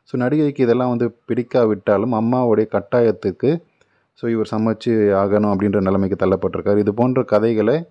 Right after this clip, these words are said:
நம்ம எத்தனையோ சினிமாக்கள்ல பார்த்திருப்போம். ஆனா வந்து நிஜத்தில் இப்படிப்பட்ட ஒரு கொடுமையில வந்து அரங்கேறி தான் இருக்கு இந்த நடிகைக்கு. So, இதையெல்லாம் வந்து தாங்க முடியாத அந்த நடிகை இப்போ வந்து மது பழக்கத்திற்கு ரொம்பவே அடிமையாயிட்டாராம். So,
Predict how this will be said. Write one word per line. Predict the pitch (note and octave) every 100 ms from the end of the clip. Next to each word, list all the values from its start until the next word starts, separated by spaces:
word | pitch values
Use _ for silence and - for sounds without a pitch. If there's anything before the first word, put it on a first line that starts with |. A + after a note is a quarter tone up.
| _
நம்ம | A#2 A2
எத்தனையோ | A2+ B2+ B2+
சினிமாக்கள்ல | B2 B2 B2 A#2 G2
பார்த்திருப்போம். | G2+ G2 F#2+ F2+ A#2+
ஆனா | G#2 A2 A2
வந்து | G2+ A2
நிஜத்தில் | G#2+ G#2 A2 A#2+
இப்படிப்பட்ட | A2+ A2+ G#2+ G#2 A#2
ஒரு | A2 -
கொடுமையில | G#2+ A2 A2 G2+
வந்து | G2 G2
அரங்கேறி | G#2 G#2 G2
தான் | F#2+ G2+
இருக்கு | F#2 G2
இந்த | F#2+
நடிகைக்கு. | F#2 F#2 - A#2+
So, | B2+
இதையெல்லாம் | A2 A#2+ B2+ C3
வந்து | A#2+ A2+
தாங்க | A#2 B2
முடியாத | A#2+ A2+ A2+ G#2
அந்த | G2
நடிகை | F#2+ G#2 A2
இப்போ | G2 G#2
வந்து | G2 F#2+ D3+ F3 _ _ _
மது | G#2 A2 C#3+
பழக்கத்திற்கு | C#3 A2 G#2+ F#2+ F#2+ A2
ரொம்பவே | G#2 G2+ G2+
அடிமையாயிட்டாராம். | G2 G2 F#2+ F2 F#2+ A#2+ -
So, | -